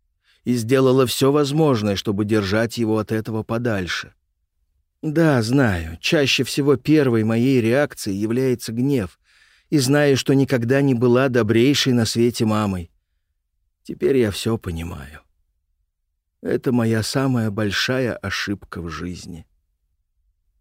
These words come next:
Она вытерла с щеки слезу. Ке прикусил губу. "Бабушка,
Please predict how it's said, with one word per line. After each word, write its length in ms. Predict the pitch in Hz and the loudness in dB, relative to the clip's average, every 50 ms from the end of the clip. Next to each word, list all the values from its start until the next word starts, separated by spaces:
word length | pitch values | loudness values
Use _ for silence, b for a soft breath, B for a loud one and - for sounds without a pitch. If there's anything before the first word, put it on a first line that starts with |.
| _ | _
Она 280 | - 104 104 107 104 98 | -4 -2 0 0 0 2
вытерла 460 | 92 117 123 117 - 104 104 104 104 | 2 0 0 0 -2 -2 -2 -2 -2
с 40 | 98 | -4
щеки 380 | - - - 101 85 - - 98 | -6 -6 -6 -8 -8 -8 -10 -10
слезу. 520 | - - - 92 90 87 85 82 78 - _ _ _ _ _ _ _ _ _ _ _ _ _ _ _ _ _ _ _ _ _ _ | -8 -8 -8 -8 -8 -8 -10 -12 -14 -14 _ _ _ _ _ _ _ _ _ _ _ _ _ _ _ _ _ _ _ _ _ _
Ке 380 | - 117 104 101 95 95 92 - _ - | -4 -2 0 0 0 -2 -6 -10 _ -8
прикусил 500 | 107 107 - - 107 - - - 98 95 | -8 -8 -6 -6 -6 -6 -6 -6 -6 -6
губу. 420 | 98 107 104 95 98 87 80 82 _ _ _ _ _ _ _ _ _ _ _ _ _ _ _ _ _ _ _ _ _ _ _ _ _ _ _ _ | -6 -6 -6 -6 -6 -10 -12 -14 _ _ _ _ _ _ _ _ _ _ _ _ _ _ _ _ _ _ _ _ _ _ _ _ _ _ _ _
"Бабушка, 560 | - 113 117 110 98 104 - - - - 87 | -4 -2 -2 -2 -2 -4 -6 -6 -8 -12 -14